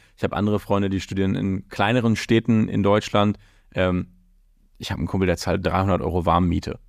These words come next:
äh, für, für ein normales Studio-Apartment in, in der Stadt, wo er wohnt. Für dreihundert Euro kriegen Freunde von Mün-, äh, also die in München studieren, von mir nicht mal zwei Wochen Miete gecovert. Also das ist schon, muss man sich gut überlegen, ähm, und sollte man, wenn man studieren möchte, auf jeden Fall mit einplanen,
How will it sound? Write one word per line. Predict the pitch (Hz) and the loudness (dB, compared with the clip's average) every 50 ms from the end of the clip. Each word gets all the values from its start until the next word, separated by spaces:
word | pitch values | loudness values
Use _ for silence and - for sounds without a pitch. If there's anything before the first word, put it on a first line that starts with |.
| - _ - | -20 _ -12
äh, | - - 80 80 78 - | -8 -8 -6 -6 -8 -12
für, | - - - 101 - | -14 -10 -8 -8 -8
für | - - 92 | -6 -4 -2
ein | 90 85 85 85 90 | 0 0 0 0 0
normales | 92 92 90 87 90 92 90 87 - - | 0 0 2 2 2 2 0 -2 -6 -8
Studio-Apartment | - - - - 110 104 101 98 87 85 - - 92 87 - - 87 87 85 - | -10 -10 -4 0 0 2 4 2 2 2 0 0 -2 0 0 0 -2 -4 -4 -4
in, | - 95 90 90 | -4 -4 -4 -2
in | - 92 | 0 0
der | 92 92 | 0 0
Stadt, | 92 - 101 95 | 0 0 -2 0
wo | 101 95 | 0 0
er | 87 82 85 | 0 0 0
wohnt. | 87 90 95 101 - - _ _ _ _ _ - | 0 -2 -2 -2 -6 -10 _ _ _ _ _ -16
Für | - - 101 | -8 -4 -2
dreihundert | 87 82 92 101 95 - | 0 0 0 0 0 0
Euro | 92 98 98 95 | 0 -2 -2 -2
kriegen | - - 90 92 87 | -2 -2 -2 -2 0
Freunde | - - 95 95 85 | 0 0 0 0 0
von | - 95 | 0 0
Mün-, | 92 95 98 101 92 90 - | 0 0 0 -2 -4 -6 -6
äh, | 101 92 - - | -6 -6 -4 -4
also | 92 90 90 90 95 | -4 -2 0 0 0
die | 95 98 95 | -2 -2 -2
in | 92 | 0
München | 95 98 101 95 - 107 | 2 0 0 -2 -2 -6
studieren, | 90 - - 98 98 95 87 | -6 -4 -2 -2 0 0 0
von | - 95 92 | -2 -2 -2
mir | 95 95 95 92 - _ - _ _ _ _ - | 0 0 0 -2 -4 _ -16 _ _ _ _ -10
nicht | - 92 101 98 - | -4 -4 -2 -2 0
mal | 110 92 90 | 0 0 0
zwei | - - 90 87 | 0 0 0 0
Wochen | 90 - 92 85 | 0 0 0 0
Miete | 82 87 - - | 0 0 -2 -4
gecovert. | 80 82 - - - - - - - _ _ _ | -6 -6 -8 -8 -8 -8 -8 -12 -14 _ _ _
Also | - - 85 82 85 | -4 -4 -2 -2 -2
das | 85 87 - - | -4 -6 -6 -8
ist | 92 - - | -8 -8 -4
schon, | - 98 95 92 92 92 - - | -2 0 0 0 0 -2 -4 -6
muss | - - 131 131 127 - | -4 0 2 2 4 4
man | 131 117 107 | 2 2 2
sich | 104 98 - | 0 -2 -2
gut | 127 113 | -2 -2
überlegen, | - 110 104 92 98 101 113 107 101 113 123 - - - _ _ - | -2 0 0 2 2 2 2 2 2 0 -2 -4 -10 -20 _ _ -8
ähm, | - - 98 95 98 95 | -2 0 0 2 2 0
und | 95 98 | 0 0
sollte | 90 101 101 98 95 101 95 | 2 2 2 2 2 2 2
man, | 95 92 95 95 | 4 2 2 2
wenn | 92 92 | 2 2
man | 95 92 | 2 2
studieren | - - 101 98 98 98 | 0 -2 -4 0 2 2
möchte, | 98 95 90 95 98 | 4 2 2 0 -2
auf | - - - | -4 -2 -2
jeden | 98 98 92 | 0 0 0
Fall | - 95 90 | 0 0 0
mit | 90 87 - | 0 0 0
einplanen, | 78 85 82 - - 85 87 87 90 | -2 -2 -2 0 0 0 0 0 -2